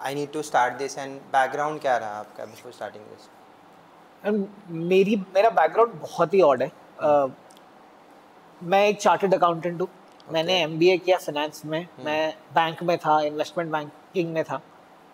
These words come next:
Speaker 2: In fact, बचपन से मुझे investment banker ही बनना था।
Speaker 1: Hmm।
Speaker 2: But मुझे ऐसा लगता है कि कई बार, अ, भगवान आपके लिए कुछ अलग plan करता है। तो जब मैं सीए बन रहा था,
Speaker 1: हम्म।
Speaker 2: तो मेरे पापा बहुत खुश थे, लेकिन तब मुझे पहली बार पता चला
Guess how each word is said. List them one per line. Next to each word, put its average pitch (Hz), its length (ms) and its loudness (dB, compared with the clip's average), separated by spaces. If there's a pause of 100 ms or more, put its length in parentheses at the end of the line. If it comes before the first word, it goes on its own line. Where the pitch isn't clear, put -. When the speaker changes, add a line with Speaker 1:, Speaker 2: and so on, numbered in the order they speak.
(180)
Speaker 2:
In 202 80 2
fact, 240 300 0
बचपन 196 480 0
से 285 100 2
मुझे 262 200 4
investment 233 520 0
banker 180 360 2
ही 214 120 2
बनना 156 260 2
था। - 420 -18
Speaker 1:
Hmm। - 1300 -18
Speaker 2:
But 247 140 4
मुझे 240 260 2
ऐसा 269 140 4
लगता 233 220 0
है 254 80 2
कि 285 140 -2
कई 233 280 4
बार, 220 360 4 (340)
अ, 151 260 0 (300)
भगवान 170 400 2
आपके 220 260 2
लिए 247 80 6
कुछ 254 160 0
अलग 190 300 4
plan 147 240 2
करता 139 260 -8
है। 170 60 -8
तो 190 100 -2
जब 185 260 2
मैं 226 260 2 (720)
सीए 226 460 4
बन 202 160 4
रहा 226 260 6
था, - 340 -4
Speaker 1:
हम्म। 127 200 -18 (160)
Speaker 2:
तो 214 60 2
मेरे 233 180 6
पापा 214 320 6
बहुत 220 280 2
खुश 202 260 2
थे, 262 60 8
लेकिन 262 280 2
तब 233 180 2
मुझे 247 160 0
पहली 208 340 2
बार 240 140 6
पता 208 260 2
चला 170 260 0